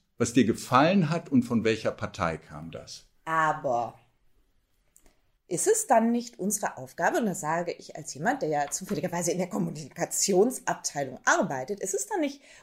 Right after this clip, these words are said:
Speaker 2: unsere Aufgabe, dafür zu sorgen, dass sich Menschen an jemanden von uns erinnern oder daran erinnern, Mensch,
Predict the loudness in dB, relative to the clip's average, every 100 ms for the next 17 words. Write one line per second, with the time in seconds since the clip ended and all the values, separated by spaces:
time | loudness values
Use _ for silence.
0 | -2 0 2 4 4 2 0 0 0 -2
1 | -6 -12 -2 6 8 8 6 4 2 0
2 | 4 4 4 0 2 4 4 6 6 6
3 | 2 -4 -2 -2 0 2 2 4 4 6
4 | 6 4 4 4 4 4 4 4 2 2
5 | 0